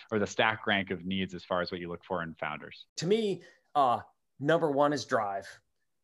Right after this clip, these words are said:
Speaker 2: Number two is tenacity. Number three is actually,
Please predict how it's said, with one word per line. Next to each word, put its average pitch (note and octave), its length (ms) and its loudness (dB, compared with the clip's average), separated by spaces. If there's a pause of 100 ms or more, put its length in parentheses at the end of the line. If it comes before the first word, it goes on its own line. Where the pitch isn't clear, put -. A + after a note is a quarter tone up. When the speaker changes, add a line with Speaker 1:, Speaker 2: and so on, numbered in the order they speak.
(280)
Speaker 2:
Number C#3 300 2
two D3+ 240 2
is D3 140 2
tenacity. A2 800 -4
Number F#3+ 280 2
three G3 260 0
is G3 200 4
actually, D#3+ 540 4